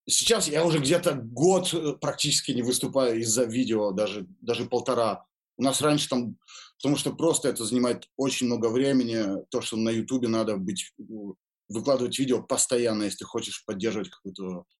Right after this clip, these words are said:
там, ну, чтобы у тебя были просмотры, поддерживались. У нас это так, типа, потому что конкуренция ужасная, все выкладывают по, там, по две видео в неделю, вовремя, там, каждый, всякие, знаешь, лайфстайлы. Я ж-,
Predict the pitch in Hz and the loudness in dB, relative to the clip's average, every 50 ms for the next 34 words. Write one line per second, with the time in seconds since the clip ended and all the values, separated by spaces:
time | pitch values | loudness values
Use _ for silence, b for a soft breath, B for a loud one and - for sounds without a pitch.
0 | _ _ _ - 101 95 92 92 90 90 90 87 82 85 80 76 90 110 147 156 | _ _ _ -6 -4 -2 -2 -2 -2 -2 -4 -6 -8 -10 -14 -10 -6 -2 0 0
1 | 143 - - 135 120 117 110 - 123 107 113 113 110 - - 110 - - 143 151 | 0 0 0 -2 -2 -2 -2 -2 -2 -2 -2 -2 -2 -4 -4 -6 -4 -2 0 0
2 | 156 - 107 - - 101 101 107 113 101 92 95 95 95 92 - - - _ _ | 0 -2 -4 -6 -6 -6 -4 -2 -2 -2 -4 -4 -6 -6 -6 -8 -10 -14 _ _
3 | _ _ _ _ - 117 127 127 - - 123 92 - - 110 110 - - - - | _ _ _ _ -6 -4 -2 0 0 -2 -2 -4 -6 -4 -6 -6 -6 -8 -14 -16
4 | - - 101 98 90 92 92 - - 110 107 - - - 123 113 110 - 127 131 | -12 -10 -8 -8 -8 -8 -10 -8 -8 -6 -6 -6 -6 -6 -4 -6 -4 -2 0 0
5 | 143 143 143 - - 120 110 107 104 101 - - _ _ _ - 92 104 131 131 | 2 2 2 0 0 0 0 -2 -2 -4 -6 -10 _ _ _ -8 -2 0 0 2
6 | 131 - - 113 101 95 - - - 117 113 107 - 120 110 107 98 104 101 95 | 0 0 -2 -2 -4 -2 -2 -2 0 0 -2 -2 -2 -2 -2 -2 -2 -4 -6 -8
7 | - _ _ - 92 92 90 92 90 90 - _ _ _ - 98 95 92 101 92 | -10 _ _ -8 -6 -6 -6 -6 -8 -8 -12 _ _ _ -10 -8 -6 -4 -4 -4
8 | 90 113 113 113 113 107 113 107 95 92 110 110 98 107 123 120 117 113 110 95 | -2 -2 -2 -2 -2 -2 -2 -2 -2 -2 -2 -2 0 0 0 0 0 -2 -2 -2
9 | 101 131 135 131 113 113 120 117 110 113 113 107 - 107 104 98 90 - _ _ | 0 2 2 2 2 0 0 0 0 0 0 -2 -2 -2 -2 -2 -4 -6 _ _
10 | _ - - 117 110 98 104 107 104 101 B B B B B - - - - - | _ -4 -2 -2 -2 -2 -4 -6 -6 -8 B B B B B -16 -8 -4 0 2
11 | - - - 160 160 160 170 208 - - 151 143 135 - - - 160 147 143 131 | 2 2 2 2 2 4 4 2 2 2 2 2 2 0 0 2 2 2 4 4
12 | 123 120 117 131 135 120 B | 2 2 2 2 0 0 B